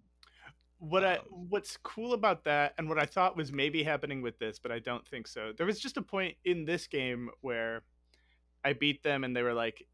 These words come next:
Speaker 1: "There's a, you know, seventy-eight percent chance of the Vec returning," or something like that. Um,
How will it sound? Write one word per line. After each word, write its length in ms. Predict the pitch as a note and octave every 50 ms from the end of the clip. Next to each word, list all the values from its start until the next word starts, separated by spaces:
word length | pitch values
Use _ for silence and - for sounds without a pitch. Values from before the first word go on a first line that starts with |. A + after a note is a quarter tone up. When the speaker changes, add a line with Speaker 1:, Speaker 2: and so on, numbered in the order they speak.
| _ _
Speaker 1:
"There's 240 | - G3+ G#3 G3 E3 E3+
a, 240 | D#3 D3 C3+ B2+ B2 -
you 140 | D3 C#3+ A#2+
know, 160 | G#2 G#2 G#2+ - _ _ _ _ _ _ _ _ _ _ _
seventy-eight 600 | - - - C4 D4 C4+ A3+ A3 G#3 G3+ G3 G3+
percent 340 | - F#3 E3 - G3 F3+ - -
chance 360 | - G3+ G#3+ G3+ D3+ - -
of 220 | A#2+ A#2 A2+ A2 - - - - - -
the 160 | B2 A#2+ A2 G#2+
Vec 220 | A2 D3 D#3 - - - - - -
returning," 580 | E3 D3+ - - - F3 F3+ F3 D#3 B2+ A2+ G#2
or 60 | G2+
something 380 | - C3 A2+ - - A2+ G#2+ G#2
like 180 | G2+ G2 F#2+ - -
that. 280 | A2 A2+ A#2+ - - _ _ _ _ _ _ _ _ _ -
Um, 380 | B2 A#2 A2+ G#2+ A2 A2 G#2+